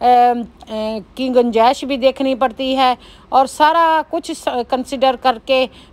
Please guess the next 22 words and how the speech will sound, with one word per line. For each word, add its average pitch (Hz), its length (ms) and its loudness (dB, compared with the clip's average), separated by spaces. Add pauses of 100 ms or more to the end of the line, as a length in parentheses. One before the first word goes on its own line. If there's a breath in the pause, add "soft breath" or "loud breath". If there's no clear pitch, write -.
(120)
फिर 277 180 0
ही 262 260 -6
आप, 240 480 2
अ, 359 160 2 (1080 soft breath)
ये 226 200 -4
कुछ 247 220 -8
ख़रीद 220 340 -8
पाते 196 340 -6
हैं। 202 200 -6 (440 soft breath)
इसलिए 269 460 -2
हमें 269 280 0
अदरक 254 340 -2
लहसुन 254 340 -2
जो 254 180 2
भी 254 100 -8
चीज़ें 247 340 -6
चाहिए 262 400 -2
थी 349 240 -2 (360 loud breath)
वो 240 300 0
हमने 269 440 -2 (320 loud breath)
ले 240 260 4
लिया। 294 360 0